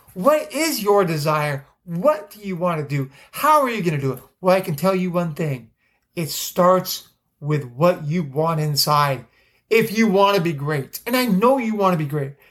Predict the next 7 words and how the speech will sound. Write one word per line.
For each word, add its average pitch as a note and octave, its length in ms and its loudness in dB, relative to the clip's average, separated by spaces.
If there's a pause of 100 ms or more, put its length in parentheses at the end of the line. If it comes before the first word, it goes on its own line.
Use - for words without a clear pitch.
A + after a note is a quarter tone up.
(140)
sometimes B3+ 520 0
you F#3 100 0
just A#3+ 680 -4 (100)
need G#3+ 320 -2
that G3 220 0
internal G3+ 600 -4
motivation. F3+ 640 2